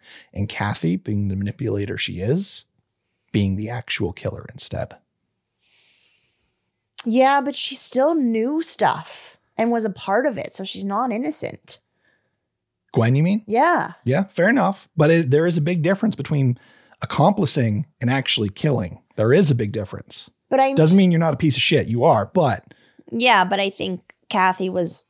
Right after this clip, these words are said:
Speaker 2: at, like, the nurses' stations at times when I thought Gwen was murdering. So I don't know. We'll see.
Speaker 1: Yeah. But that's all what Kathy said.
Speaker 2: Yeah, very true.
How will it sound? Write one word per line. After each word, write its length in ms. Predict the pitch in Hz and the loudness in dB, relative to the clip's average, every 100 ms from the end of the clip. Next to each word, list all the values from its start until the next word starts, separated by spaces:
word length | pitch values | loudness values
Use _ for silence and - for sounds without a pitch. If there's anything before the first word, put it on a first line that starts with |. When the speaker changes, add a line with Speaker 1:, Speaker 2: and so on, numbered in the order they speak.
| _ | _
Speaker 2:
at, 220 | - 170 - | -2 -2 -2
like, 160 | 180 | -8
the 80 | 170 | -6
nurses' 400 | 165 190 285 202 | -4 -4 -4 -6
stations 500 | - 160 156 - 160 | -6 -6 -6 -6 -6
at 80 | 170 | -8
times 340 | - 160 156 165 | -4 -4 -4 -6
when 100 | 160 | -6
I 100 | 156 | -6
thought 240 | 165 165 | -4 -6
Gwen 220 | - 165 | -4 -4
was 140 | 165 165 | -4 -4
murdering. 500 | 175 208 180 151 160 | -2 -2 -2 -6 -8
So 320 | - 160 - | -6 -6 -2
I 120 | 196 | 0
don't 140 | 185 156 | 0 -2
know. 80 | - | -8
We'll 180 | 180 175 | -6 -6
see. 320 | - - - - | -6 -10 -10 -4
Speaker 1:
Yeah. 160 | 107 - _ _ | -4 -6 _ _
But 140 | - 123 | 2 4
that's 300 | 135 170 - | 4 2 0
all 540 | - 147 139 110 98 _ _ _ | 0 2 4 4 0 _ _ _
what 200 | 135 - | -8 -8
Kathy 380 | - 127 123 - | -4 -4 -2 -6
said. 300 | - - 202 | -8 -6 0
Speaker 2:
Yeah, 220 | 175 156 170 _ | 0 0 -4 _
very 220 | - 170 | -4 -4
true. 320 | 175 165 160 | -4 -6 -6